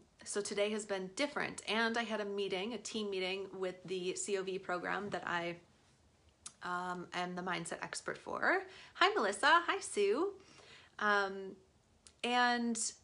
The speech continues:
it's been a different day. It was sunny for a couple of days in a row, which felt really good in Southeast Michigan. Today's a little cloudy, so my mood was already sort of like,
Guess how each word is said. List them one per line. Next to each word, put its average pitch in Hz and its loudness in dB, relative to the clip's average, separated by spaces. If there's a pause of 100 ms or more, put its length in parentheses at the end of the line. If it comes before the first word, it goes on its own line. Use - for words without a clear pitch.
(120)
it's 233 0
been 262 2
a 269 2
different 254 -2
day. - 2
It 208 0
was 208 4
sunny 226 2
for 294 2
a 285 6
couple 285 0
of 277 2
days 277 -2
in 269 -2
a 269 -2
row, 262 4
which 254 0
felt - 4
really 180 -2
good 262 4
in 247 -2
Southeast 247 0
Michigan. 233 -2
Today's 175 -2
a 175 0
little 165 -2
cloudy, 254 4
so 185 0
my 180 -2
mood 190 0
was 185 -2
already 214 2
sort 226 0
of 220 -2
like, 208 0